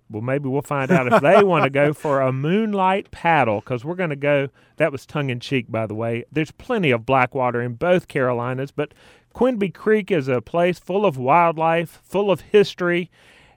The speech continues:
and it, it can be full of paddlers on Monday. We're gonna bring on guide, naturalist, and historian Jeff Caruso from Coastal Expeditions to talk a little bit about that Qu-, Quinby Creek paddle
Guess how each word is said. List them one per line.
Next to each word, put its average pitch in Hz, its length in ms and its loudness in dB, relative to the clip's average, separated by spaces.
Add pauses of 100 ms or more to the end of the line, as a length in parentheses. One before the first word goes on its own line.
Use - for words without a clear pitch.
(100)
and 123 160 -2
it, 185 160 -2
it 156 160 -16
can 143 160 -4
be 139 160 -4
full 190 280 -6
of 180 140 -4
paddlers 127 640 -2
on 123 120 -6
Monday. 135 400 -4
We're 123 140 -6
gonna 160 180 -6
bring 135 200 -6
on 120 220 -4
guide, 139 400 -2
naturalist, 139 500 -6
and 120 140 -8
historian 143 800 -2 (380)
Jeff 170 280 2
Caruso 160 600 2
from 127 200 -8
Coastal - 640 -2
Expeditions 147 840 -4 (320)
to 147 100 -2
talk 180 280 0
a 180 60 0
little 185 360 0
bit 143 240 0
about 139 480 -4
that 143 260 -6
Qu-, - 240 -20
Quinby 180 420 -2
Creek 190 520 -4 (280)
paddle 151 640 2